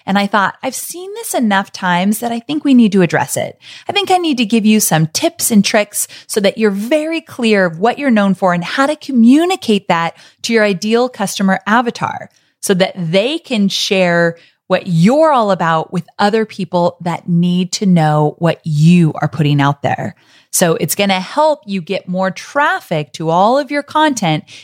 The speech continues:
if others in your audience can talk about you easily and suggest you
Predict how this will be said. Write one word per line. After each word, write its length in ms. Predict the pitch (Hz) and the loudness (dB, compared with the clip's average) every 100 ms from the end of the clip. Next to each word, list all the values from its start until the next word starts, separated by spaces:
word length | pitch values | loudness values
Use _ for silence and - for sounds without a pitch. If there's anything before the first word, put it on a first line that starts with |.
| _ | _
if 120 | 175 - - _ - | -8 -8 -20 _ -2
others 640 | 285 320 202 147 165 180 - | 0 2 0 -2 -4 -6 -4
in 180 | 196 214 | 2 4
your 220 | 247 262 - | 4 2 0
audience 680 | 254 220 147 147 156 - - _ _ | 0 0 -6 -10 -10 -12 -14 _ _
can 180 | 226 196 | -2 -2
talk 380 | - 285 294 220 | 0 -4 -4 -4
about 260 | 175 170 | -4 -4
you 160 | 180 185 | -8 -6
easily 560 | 226 247 220 165 156 - | -2 -2 -2 -4 -4 -4
and 140 | 170 170 | -4 -2
suggest 720 | 185 160 233 269 - - - | -2 -2 0 -2 -4 -6 -2
you 260 | 147 143 | 0 0